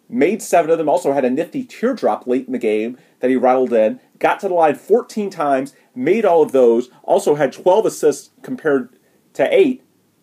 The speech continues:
Maybe the legs weren't all the way there for the threes, especially for James with the workload he has to carry. Played thirty-eight minutes in New Orleans to get a ga-,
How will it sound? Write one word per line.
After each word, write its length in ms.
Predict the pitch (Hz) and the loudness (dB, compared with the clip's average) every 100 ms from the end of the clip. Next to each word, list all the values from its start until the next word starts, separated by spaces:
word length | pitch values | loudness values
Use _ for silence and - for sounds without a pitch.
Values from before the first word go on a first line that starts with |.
| _ | _
Maybe 240 | 143 175 196 | -2 -2 0
the 100 | 143 | 2
legs 420 | 120 160 196 - | 4 2 2 -2
weren't 180 | 180 - | -2 2
all 120 | 185 | 2
the 80 | 185 | 2
way 100 | 180 | 0
there 220 | 175 185 | 0 -2
for 120 | - | -2
the 120 | - | -6
threes, 560 | - - 147 170 185 185 | -6 -8 -6 -6 -6 -10
especially 420 | - 160 - 151 | -4 -4 -4 -6
for 140 | 151 | -6
James 460 | 123 135 151 156 147 | -4 -2 -2 -4 -8
with 100 | 117 | -8
the 80 | 123 | -4
workload 400 | 123 147 135 120 | -2 0 -2 -6
he 140 | 151 | -8
has 220 | 156 160 - | -4 -4 -4
to 80 | |
carry. 400 | 151 165 160 160 - _ | -6 0 0 0 -6 _
Played 260 | - 135 123 | -2 -2 2
thirty-eight 380 | 147 151 151 127 | 2 4 2 2
minutes 240 | 135 - | -2 -2
in 80 | 131 | -4
New 120 | 123 | 0
Orleans 340 | 127 147 151 139 | 2 2 0 -2
to 60 | |
get 100 | - | -8
a 20 | |
ga-, 260 | 123 131 - | -2 -4 -4